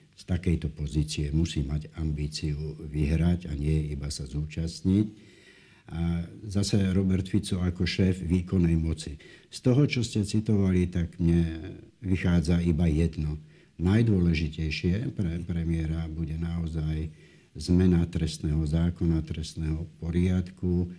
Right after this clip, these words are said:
a zrušenie úradu špeciálnej prokuratúry. Ak by to tak nebolo, tak by na to nedal dôraz. Toto bude pre neho zásadná vec,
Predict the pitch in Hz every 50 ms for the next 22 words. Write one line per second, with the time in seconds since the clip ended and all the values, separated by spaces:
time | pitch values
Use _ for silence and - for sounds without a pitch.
0 | - - - 87 78 - 82 82 85 80 - - 85 78 78 80 80 78 80 80
1 | 80 80 80 73 73 73 - - - 82 78 - - 80 80 78 76 73 73 73
2 | 76 - - 73 73 - - 73 71 73 71 - - - 69 - - - _ _
3 | - - - _ _ - 85 73 76 78 76 78 76 - 78 73 76 76 73 76
4 | 80 78 82 87 92 95 101 101 98 90 76 73 73 78 73 76 76 76 - 78
5 | 76 78 80 76 78 76 73 69 67 - 78 76 78 76 76 76 73 - - -
6 | 95 85 - 90 85 87 85 82 82 - - 82 78 78 78 76 73 71 73 73
7 | - 85 82 82 78 - - 92 78 82 80 73 76 71 71 165 196 214 208 -